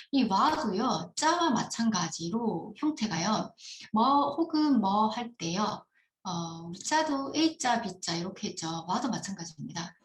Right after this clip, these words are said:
A와 B와 뭐 이렇게 있다고 보셔야 돼요. 하-,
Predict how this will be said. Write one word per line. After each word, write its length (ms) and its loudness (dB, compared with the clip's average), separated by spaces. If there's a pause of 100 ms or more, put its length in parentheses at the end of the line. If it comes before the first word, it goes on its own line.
(140)
A와 680 0
B와 800 -4 (960)
뭐 220 -12
이렇게 520 -6 (440)
있다고 340 -10
보셔야 280 -8
돼요. 160 -6
하-, 240 -14